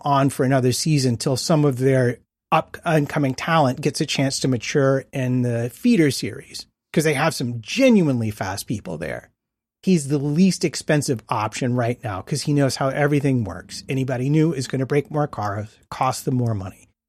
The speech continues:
even if they're faster. It seems like there's probably a disagreement further up the food chain about where that seat is going,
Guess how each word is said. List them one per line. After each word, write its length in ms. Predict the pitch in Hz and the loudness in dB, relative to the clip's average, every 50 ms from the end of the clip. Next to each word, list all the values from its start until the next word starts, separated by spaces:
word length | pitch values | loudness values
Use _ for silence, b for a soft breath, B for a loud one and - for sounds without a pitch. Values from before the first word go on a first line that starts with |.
| _ - | _ 0
even 220 | 180 139 135 131 | 2 2 2 2
if 100 | 127 - | 0 0
they're 180 | - 120 120 - | 0 -2 -2 0
faster. 560 | - 127 104 95 98 - - - - - - _ _ _ _ _ _ _ _ _ _ _ | -2 -2 -2 -4 -6 -6 -8 -12 -14 -14 -16 _ _ _ _ _ _ _ _ _ _ _
It 160 | - 156 - - | -10 -10 -10 -10
seems 400 | - - - 233 220 214 185 180 | -12 -6 0 4 4 4 6 6
like 220 | 170 165 165 - | 4 2 2 0
there's 160 | 143 151 143 | -4 -6 -6
probably 440 | - - 165 160 160 156 156 160 156 | -6 -4 -2 0 0 2 2 2 2
a 60 | - 139 | 2 2
disagreement 600 | 127 139 123 - - 131 131 135 127 123 - _ _ _ _ _ | 2 2 0 0 -2 -2 -2 0 -2 -2 -4 _ _ _ _ _
further 420 | - 208 196 185 165 175 170 170 - - | 4 6 6 6 6 4 2 0 0 -4
up 240 | 151 139 139 - - | -4 -4 -4 -2 -4
the 80 | 139 | -4
food 320 | 123 - - 139 135 135 127 | -4 -2 0 2 2 2 2
chain 280 | - - 113 107 123 - - | 0 -2 0 0 -2 -2 -4
about 300 | 127 117 120 127 - 151 | -2 -2 -2 -2 -2 -2
where 260 | 135 131 131 135 135 | 2 2 4 4 4
that 240 | 120 123 127 - - | 4 2 0 -2 -4
seat 240 | - - 135 120 | -4 -2 -2 0
is 140 | 123 120 - | 0 0 -2
going, 340 | - - 131 120 113 117 117 | -2 -2 -2 0 0 -2 -4